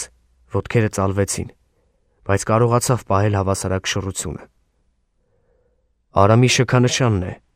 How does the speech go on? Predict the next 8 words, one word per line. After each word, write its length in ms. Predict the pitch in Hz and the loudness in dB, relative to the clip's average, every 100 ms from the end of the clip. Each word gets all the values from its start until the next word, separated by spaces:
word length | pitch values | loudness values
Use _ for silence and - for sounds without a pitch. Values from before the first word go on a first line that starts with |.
| _ _ _ _ _ _ _ _ _ - | _ _ _ _ _ _ _ _ _ -4
ասաց 300 | 95 101 104 - | -2 0 -2 0
Զինկոմը։ 420 | 104 98 92 95 - _ _ _ _ _ _ _ _ _ _ _ - - | -2 0 -2 -4 -10 _ _ _ _ _ _ _ _ _ _ _ -10 -10
«Հասկացա, 420 | - 104 - 98 | -2 -2 0 0
որդիս, 420 | 87 87 - 87 - - _ _ _ _ _ _ _ - | 0 -4 -6 -8 -8 -12 _ _ _ _ _ _ _ -2
առանց 420 | 92 98 104 90 | 0 0 -2 -4
ասելու 400 | 92 - 98 101 | -4 -4 -2 -2
էլ 100 | 90 - | -4 -6
հասկացա», 540 | - - - - - | -10 -10 -10 -12 -12